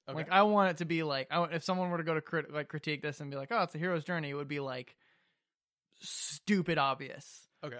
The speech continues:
Speaker 2: Like, I don't wanna, like, mask it out. It's gonna be like, "This is crazy obvious."
Speaker 1: So an old guy's gonna hand up and hand him his father's lightsaber?
Speaker 2: Pretty much.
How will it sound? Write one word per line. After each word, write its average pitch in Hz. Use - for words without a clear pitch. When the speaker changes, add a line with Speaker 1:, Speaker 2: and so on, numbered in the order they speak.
Speaker 2:
Like, 151
I 190
don't 196
wanna, 185
like, 165
mask 156
it 135
out. 135
It's 156
gonna 160
be 151
like, 147
"This 156
is 143
crazy 147
obvious." 135
Speaker 1:
So 135
an 120
old 135
guy's 123
gonna 120
hand 113
up 110
and 110
hand 113
him 110
his 107
father's 110
lightsaber? 131
Speaker 2:
Pretty 262
much. 190